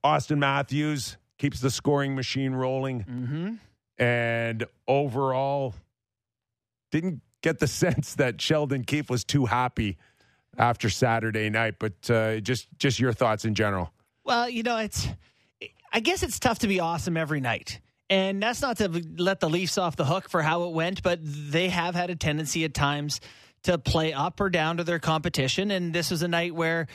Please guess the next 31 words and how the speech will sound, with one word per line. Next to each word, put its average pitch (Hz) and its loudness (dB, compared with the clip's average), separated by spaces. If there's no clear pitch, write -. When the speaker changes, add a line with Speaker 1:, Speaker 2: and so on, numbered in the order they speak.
Speaker 2:
you 180 0
know, 185 4
they're 202 0
coming 185 0
off 214 -2
big 208 -2
games, 208 0
right? 202 -2
It's 185 -6
Florida, 220 0
it's 175 -2
Boston, 196 0
even 226 -2
the 208 -2
Jets 202 -2
was 185 0
a 185 2
rivalry 190 0
game. 170 -2
You 269 -2
can, 247 -2
I 240 0
think 285 -2
you 233 -2
can 240 2
understand 220 0
why 170 0
they 170 -2
didn't 185 -4
come 185 0
out 175 0